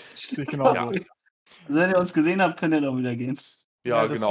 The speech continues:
Speaker 2: Autogramme gibt es später.
Speaker 1: Ja, genau.
Speaker 3: Oh, auf Autogramme, ich würd Autogramme geben, tatsächlich.
Speaker 2: Ich auch.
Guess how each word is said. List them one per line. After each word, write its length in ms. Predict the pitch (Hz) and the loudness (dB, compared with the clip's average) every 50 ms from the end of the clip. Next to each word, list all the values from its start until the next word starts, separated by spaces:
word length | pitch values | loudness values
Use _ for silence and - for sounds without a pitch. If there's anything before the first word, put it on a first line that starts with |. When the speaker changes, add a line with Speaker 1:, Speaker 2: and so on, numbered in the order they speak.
| - 165 151 | 2 2 2
Speaker 2:
Autogramme 300 | 147 151 156 175 165 160 143 | 2 0 0 2 0 0 0
gibt 160 | 143 131 131 | 0 0 0
es 120 | 123 - - | -2 -2 -4
später. 520 | - - 110 104 - 101 95 95 101 98 _ - _ _ _ - | -4 -4 -4 -4 -4 -4 -6 -6 -8 -12 _ -20 _ _ _ -4
Speaker 1:
Ja, 340 | 156 160 160 165 165 165 | -2 0 0 0 0 -2
genau. 540 | 165 151 156 156 160 160 156 160 165 170 180 | -2 -4 -4 -4 -4 -2 0 2 2 4 4
Speaker 3:
Oh, 420 | 185 185 185 185 180 160 139 - _ _ _ _ _ _ - | 4 4 4 4 2 0 -2 -6 _ _ _ _ _ _ -4
auf 260 | 135 151 156 156 - | 0 0 0 0 0
Autogramme, 420 | 160 156 165 127 156 175 175 160 | -2 -4 -2 0 0 2 2 2
ich 120 | 143 - 175 | 0 0 0
würd 100 | 175 170 | 2 2
Autogramme 460 | 165 160 156 147 135 139 135 135 120 | 2 4 2 2 2 2 2 2 0
geben, 260 | 117 127 123 120 113 | 0 0 0 -2 -2
tatsächlich. 540 | 120 113 104 - 113 113 127 117 120 123 120 _ _ _ _ _ _ _ - | -6 -8 -10 -10 -10 -10 -10 -10 -10 -12 -12 _ _ _ _ _ _ _ -18
Speaker 2:
Ich 180 | - 127 127 | -18 -16 -14
auch. 300 | - - 92 98 - _ | -12 -10 -10 -12 -12 _